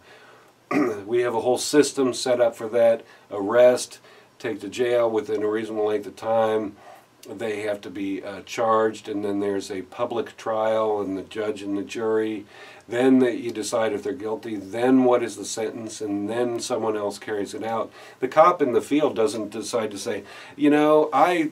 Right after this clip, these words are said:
I'm claiming you're breaking the law, so I'm gonna break your arm." That's kinda skipping everything in between, and doesn't fit in with the whole idea of a country that is under the rule of law and serves we the people.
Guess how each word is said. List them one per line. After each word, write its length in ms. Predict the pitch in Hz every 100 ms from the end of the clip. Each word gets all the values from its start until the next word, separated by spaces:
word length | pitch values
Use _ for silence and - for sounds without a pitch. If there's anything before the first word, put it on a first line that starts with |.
| -
I'm 480 | 131 175 185 175 127
claiming 460 | 120 113 113 110
you're 120 | 104 98
breaking 340 | 110 110 107
the 60 | 104
law, 320 | 117 120 113
so 260 | - 113
I'm 120 | 113 120
gonna 160 | 110
break 360 | 92 107 117 98
your 200 | 92 95
arm." 440 | 110 117 135 147 _ _ - _ -
That's 300 | 143 160 160
kinda 260 | - 151 123
skipping 400 | - 135 131 113
everything 380 | 110 98 107 104
in 120 | 101
between, 540 | 98 - 139 123 110 - - - -
and 400 | 120 113 117 -
doesn't 360 | 156 170 165
fit 260 | 151 160 156
in 180 | 160 156
with 120 | 147
the 80 | 143
whole 220 | 151 147
idea 500 | 143 139 139 143 135
of 340 | 123 117 113
a 100 | 110
country 480 | - 127 131 127 120
that 200 | 110 107
is 180 | 107 101
under 220 | 113 110
the 100 | 101
rule 320 | 95 110 113
of 140 | 104 -
law 240 | 98 101
and 340 | 98 107 104 101
serves 420 | 117 107 95 92
we 240 | 98 110
the 140 | 98 104
people. 520 | 160 185 - -